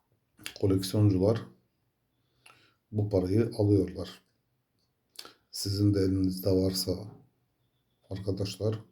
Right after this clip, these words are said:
kesinlikle harcamayın, kaybetmeyin. Evet, görmüş olduğunuz gibi bakın,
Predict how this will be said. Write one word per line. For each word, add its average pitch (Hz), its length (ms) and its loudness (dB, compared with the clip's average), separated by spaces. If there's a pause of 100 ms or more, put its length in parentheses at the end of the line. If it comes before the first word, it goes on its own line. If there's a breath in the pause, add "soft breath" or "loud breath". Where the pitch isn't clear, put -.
(1120)
kesinlikle 98 720 -4 (760)
harcamayın, 101 760 0
kaybetmeyin. 98 1000 0 (2000)
Evet, - 180 -14 (200)
görmüş 95 420 -2
olduğunuz 92 540 -2
gibi 107 300 -4 (140)
bakın, 117 420 -4